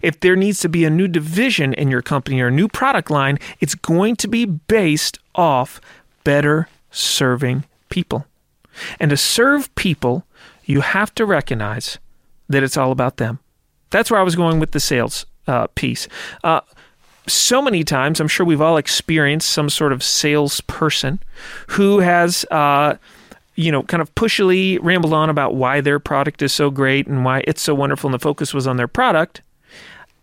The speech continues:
And that does not sell. What sells is when people focus on a need that you have, and then they present a solution to that need, uh, that you fair, feel is priced in a, in a, in a fair exchange of value,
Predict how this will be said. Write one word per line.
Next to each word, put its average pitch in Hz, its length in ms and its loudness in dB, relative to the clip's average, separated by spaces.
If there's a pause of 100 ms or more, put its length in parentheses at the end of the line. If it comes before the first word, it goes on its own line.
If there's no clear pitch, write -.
(100)
And 135 140 -2
that 214 180 0
does 147 200 0
not 156 320 0
sell. 202 440 0
What 147 140 2
sells 269 400 2
is 131 300 2 (260)
when 165 180 0
people 180 300 -2
focus 190 420 0
on 165 240 0
a 156 120 2
need 170 800 2 (340)
that - 180 0
you 170 120 4
have, 180 520 -2 (720)
and 175 160 4
then 175 200 2 (120)
they 165 240 0
present 165 340 0
a 151 60 2
solution 151 760 2
to 135 120 -4
that 113 240 -2
need, 117 420 -6 (1000)
uh, 143 180 2
that 143 200 -2
you 170 80 0
fair, 156 400 0
feel 156 500 2
is 147 160 0
priced 156 340 0
in 143 100 0
a, 135 60 0
in 139 180 -2
a, 131 100 0
in 131 160 -2
a 127 40 -2
fair 147 440 2
exchange 143 480 -2
of 131 80 0
value, 160 420 0